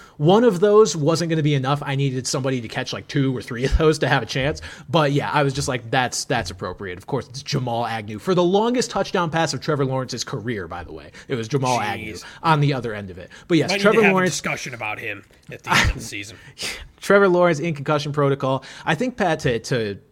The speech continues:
Speaker 1: once the season ends, we may, we should probably do, like, a divisional breakdown of, like, just how the season went for each of these players and talk about some of them because, like,
Speaker 2: We're gonna need
Speaker 1: Trevor
Speaker 2: to build
Speaker 1: Lawrence,
Speaker 2: the content.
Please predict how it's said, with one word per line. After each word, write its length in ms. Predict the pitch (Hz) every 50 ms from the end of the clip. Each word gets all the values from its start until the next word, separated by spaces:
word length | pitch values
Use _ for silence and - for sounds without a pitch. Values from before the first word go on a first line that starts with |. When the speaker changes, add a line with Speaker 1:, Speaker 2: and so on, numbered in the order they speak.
| _ _ _ - -
Speaker 1:
once 280 | - 139 143 143 143
the 60 | - 113
season 320 | - - 120 123 131 131
ends, 260 | 131 143 151 156 131
we 140 | 117 120 120
may, 380 | 120 123 123 123 120 113 113 107
we 160 | - 131 127
should 140 | - 143 135
probably 220 | - 143 131 107
do, 140 | 101 110 107
like, 180 | 110 104 98
a 60 | 101 92
divisional 720 | 90 101 98 95 104 117 117 110 117 120 113 107 101 98
breakdown 640 | - - 123 113 110 117 - - 127 123 131 131
of, 100 | 120 101
like, 220 | 110 104 98 95 -
just 160 | - 107 -
how 120 | - 110 101
the 80 | 95
season 360 | 95 - - 110 98 95 90 90
went 160 | 95 92 85
for 140 | - 101 82
each 160 | 98 95 -
of 80 | 92
these 100 | 92 92
players 260 | - - 104 95 95 92
and 80 | 95
talk 220 | - - 95 - -
about 180 | 95 98 90
some 160 | - - 104
of 60 | 95 95
them 100 | 98 95
because, 220 | 104 101 120 110
like, 160 | 127 117 -
Speaker 2:
We're 80 | 170 185
gonna 140 | 208 226 226
need 80 | 233
Speaker 1:
Trevor 160 | 220 208 190
Speaker 2:
to 40 | 180
build 80 | 165 165
Speaker 1:
Lawrence, 220 | 156 151 143 147 -
Speaker 2:
the 40 | -
content. 400 | 185 175 165 151 - 131 110